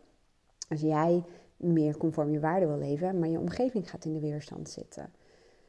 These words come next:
Hè, of die vindt daar wat van. Nou, ik zet een linkje hieronder, maar ik ga even verder met deze podcast. Ehm, kijk,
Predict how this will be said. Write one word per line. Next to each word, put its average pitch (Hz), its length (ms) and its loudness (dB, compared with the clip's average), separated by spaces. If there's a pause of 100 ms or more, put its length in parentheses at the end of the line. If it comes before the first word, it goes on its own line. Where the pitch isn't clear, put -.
(200)
Hè, 170 140 -4
of 214 140 -8
die 156 140 -4
vindt 151 260 -2
daar - 180 -10
wat - 160 -14
van. - 360 -10
Nou, - 160 -6
ik - 80 -18
zet - 80 -16
een 196 60 2
linkje 220 300 4
hieronder, 254 580 4
maar 202 140 0
ik 190 120 -6
ga 214 80 0
even 185 180 0
verder 175 220 2
met 165 180 2
deze 160 540 2
podcast. 277 640 6 (540)
Ehm, 254 800 10 (1300)
kijk, - 420 4